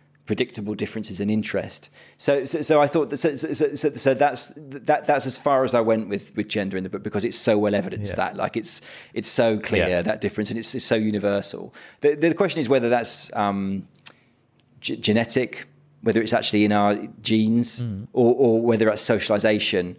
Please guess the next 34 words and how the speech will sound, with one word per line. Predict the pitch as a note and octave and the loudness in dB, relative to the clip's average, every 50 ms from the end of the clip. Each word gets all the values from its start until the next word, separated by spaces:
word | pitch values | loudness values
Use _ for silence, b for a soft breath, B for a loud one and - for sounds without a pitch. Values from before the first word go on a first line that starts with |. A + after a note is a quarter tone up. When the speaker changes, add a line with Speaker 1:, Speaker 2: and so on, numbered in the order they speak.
| B B B B | B B B B
Speaker 1:
But | A#2 A#2 | -2 -2
because | G#2+ - - - D3 C#3+ | -2 -2 0 0 0 0
it's | D3 A#2+ A#2+ | 0 2 2
universal, | C3 A#2+ A2+ G#2 A2+ A#2 A2+ G#2+ - - G2+ F#2+ - G#2 G#2+ G#2 B B B B B | 4 4 4 4 4 4 4 4 2 0 -2 -2 -4 -6 -8 -10 B B B B B
I'm, | B G#2+ G#2+ G#2+ G2 - - - - - | B 0 2 2 0 -2 -8 -6 -2 0
I'm | B2+ A2+ A2 A2 | 2 2 2 2
dubious | - - A#2 A#2+ A2 G2+ A2 G#2 - - | 2 2 2 2 4 4 2 0 0 0
that | G2+ A2 | -2 -2
it's | G2+ - - | -2 -2 -4
completely | - F#2 - - G#2+ A2+ - G#2+ G2+ G2+ F#2 | -4 -6 -2 -2 -2 -2 -2 -2 -2 -2 -2
socialization. | - - G2+ - - - G2+ F#2+ G2 F#2+ F2+ - - - - F#2+ G2 - | 0 -2 -2 -2 0 -2 0 0 2 0 0 0 -2 -2 -4 -6 -10 -14
Speaker 2:
Yeah. | - - - - - | -18 -20 -16 -8 -6
Speaker 1:
Like, | F#2+ - - | -4 0 0
if, | G#2 - - | 0 0 -2
if | F2+ | -4
it | - | -4
was | E2 - - | -2 0 2
socialization, | - A2 F#2+ - A2+ G#2+ G#2 G#2+ G2 - G#2+ G2 - B B B B | 2 2 2 2 0 0 2 2 0 0 -4 -6 -6 B B B B
cultures | - C3+ C3+ A2 G#2 G#2 G2+ | -4 -4 -2 -2 -2 -2 0
are | F#2 | 2
so | - A#2+ G#2+ | 2 0 2
different | G2 A#2 G2+ - A#2 A2 A2 | 0 -2 -2 -2 -4 -2 0
around | G2 F#2+ F#2+ | 0 0 0
the | G2 G2 | 2 2
world. | G2+ G2 F#2+ F2+ F2+ | 2 2 2 2 0
You'd | A2 | -2
expect | G2+ - - - C3+ - - | -2 -2 -2 -4 -4 -4 -4
to | G#2 | -6
see | G2+ - | -4 -2
quite | - A#2+ B2 | -2 -2 -2
a | |
lot | B2 A2+ | -2 -6
of | G2+ | -4
variety. | G2 G2+ G2+ G#2 G#2 G#2 G2 F#2+ - F#2+ C2 E2+ - | 0 2 2 4 4 2 2 0 -4 -6 -6 -8 -10